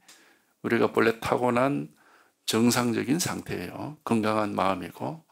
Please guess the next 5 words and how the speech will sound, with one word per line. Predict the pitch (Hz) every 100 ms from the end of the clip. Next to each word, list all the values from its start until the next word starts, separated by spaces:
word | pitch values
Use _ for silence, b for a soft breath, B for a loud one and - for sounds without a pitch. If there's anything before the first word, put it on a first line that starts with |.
| B B B B B B B B _ -
중생은 | 123 120 160 127 113 -
사실은 | 247 - 110 123 117 117 110 110
병들어 | 123 156 156 131
있는, | 101 95 98 98 98 98 -
음, | 101